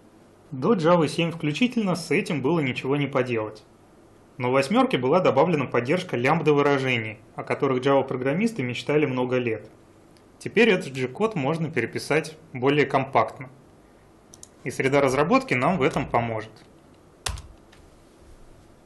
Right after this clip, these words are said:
Вот это лямбда-выражение.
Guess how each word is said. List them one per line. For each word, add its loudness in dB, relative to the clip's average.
Вот -2
это 4
лямбда-выражение. 2